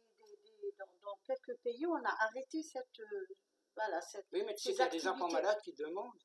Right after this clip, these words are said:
Speaker 2: à aller nager avec les dauphins. S'il n'y a plus de delphinarium, ils iront où ?
Speaker 1: Vous, vous croyez, c'est, c'est, ça, c'est
Speaker 2: Oui.
Speaker 1: un problème. Il y a des enfants qui meurent
Speaker 2: Il y a des enfants
Speaker 1: parce
Speaker 2: qui
Speaker 1: qu'ils, qui,
Speaker 2: demandent
Speaker 1: qui
Speaker 2: ça.
Speaker 1: meurent de faim.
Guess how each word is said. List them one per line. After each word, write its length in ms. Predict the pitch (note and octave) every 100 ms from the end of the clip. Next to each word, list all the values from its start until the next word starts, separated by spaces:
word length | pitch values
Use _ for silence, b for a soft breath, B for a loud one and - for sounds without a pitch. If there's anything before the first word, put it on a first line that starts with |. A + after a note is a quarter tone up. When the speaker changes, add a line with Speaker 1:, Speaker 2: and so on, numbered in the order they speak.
| -
Speaker 2:
à 60 | D3+
aller 120 | D#3
nager 260 | D#3 C#3+ D3
avec 140 | C3+
les 80 | C#3+
dauphins. 360 | C3+ C3+ C3 - _ -
S'il 280 | F3 E3
n'y 80 | E3+
a 40 | D#3+
plus 120 | E3
de 40 |
delphinarium, 720 | D3+ C#3+ D#3+ D3 B2+ D3 G3 -
ils 120 | - C3+
iront 240 | - - -
où ? 140 | - - _ _ _ _ _ _ _ _ _ -
Speaker 1:
Vous, 80 | -
vous 160 | - A#3+
croyez, 380 | - C4+ F#4+ F#4+
c'est, 200 | C#4+ C4
c'est, 220 | - G3
ça, 180 | - D#4+
c'est 140 | E4
Speaker 2:
Oui. 120 | F4
Speaker 1:
un 20 | B3+
problème. 340 | C#4 C#4+ F4+
Il 60 | -
y 40 |
a 80 | B3+
des 220 | B3+ B3+
enfants 300 | D4 - F#4 F#4
qui 160 | C#4+
meurent 340 | B3 B3 D#4+ F#4
Speaker 2:
Il 60 | D#4+
y 40 |
a 40 |
des 180 | E3+ E3+
enfants 100 | G3+
Speaker 1:
parce 140 | - -
Speaker 2:
qui 80 | A#3+
Speaker 1:
qu'ils, 80 |
qui, 60 | G3
Speaker 2:
demandent 280 | G#3 - B3
Speaker 1:
qui 120 | C#4+
Speaker 2:
ça. 80 | D4
Speaker 1:
meurent 160 | E4 -
de 100 | D#4
faim. 240 | -